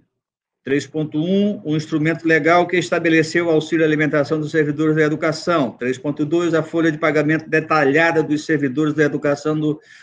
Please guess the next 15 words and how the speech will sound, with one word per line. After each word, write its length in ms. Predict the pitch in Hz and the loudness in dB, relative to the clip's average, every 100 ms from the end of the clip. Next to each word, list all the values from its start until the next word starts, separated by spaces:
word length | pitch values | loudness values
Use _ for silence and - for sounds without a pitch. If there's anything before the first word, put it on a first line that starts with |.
| - | -8
dos 220 | 147 160 | 0 2
exercícios 720 | 156 156 165 - 156 160 147 | 4 4 2 2 0 0 0
de 60 | 127 | -4
dois 240 | 135 147 135 | 2 2 4
mil 100 | 151 | 2
e 60 | |
treze 340 | 151 151 160 156 | 2 0 0 -2
a 40 | |
dois 280 | 147 156 135 | 0 0 0
mil, 300 | 151 156 156 | 0 0 0
a 80 | 143 | -4
dois 340 | 131 143 131 | -2 -2 -2
mil 160 | 147 151 | -2 -2
e 40 | |
dezenove. 680 | 147 151 160 165 165 135 | -2 -2 2 6 6 4